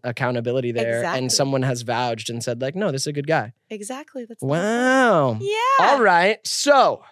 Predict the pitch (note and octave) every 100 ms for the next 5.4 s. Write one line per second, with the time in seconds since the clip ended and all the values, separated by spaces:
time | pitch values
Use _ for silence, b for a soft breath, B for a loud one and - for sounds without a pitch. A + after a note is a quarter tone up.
0 | B B B B B B - B3 C#4 -
1 | C4 G#3+ - A3 G#3 F#3+ D#3+ D#3 D3+ -
2 | A#2 F#2 - - - G3+ G3+ F3+ D#3+ D#3+
3 | E3+ D#3 C3+ D#3 C#3 C#3 D#3+ E3+ - F3
4 | D#3 F3 E3 D#3 D3+ - F#3 F3+ - -
5 | F3 D#3+ D3+ C#3